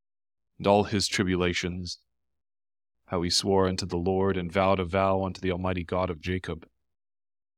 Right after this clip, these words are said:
"I will not climb within the tabernacle of my house, nor climb up into my bed. I will not allow my eyes to sleep, nor my eyelids to slumber,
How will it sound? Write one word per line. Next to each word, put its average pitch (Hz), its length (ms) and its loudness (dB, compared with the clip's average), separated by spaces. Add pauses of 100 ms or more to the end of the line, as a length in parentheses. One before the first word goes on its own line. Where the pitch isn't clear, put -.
(200)
"I 110 100 4
will 123 100 6
not 113 160 4
climb 120 340 2
within 107 220 -4
the 95 80 -4
tabernacle 110 800 0
of 95 120 -8
my 90 160 -4
house, 104 600 -6
nor 90 100 -6
climb 107 340 -4
up 101 160 -2
into 90 160 -6
my 80 160 -6
bed. 95 440 0 (840)
I 104 60 -2
will 110 80 4
not 113 180 8
allow 113 300 10
my 113 180 8
eyes 120 280 4
to 113 120 -4
sleep, 90 300 -4
nor 95 120 -4
my 95 140 0
eyelids 117 440 2
to 104 140 -6
slumber, 78 520 -6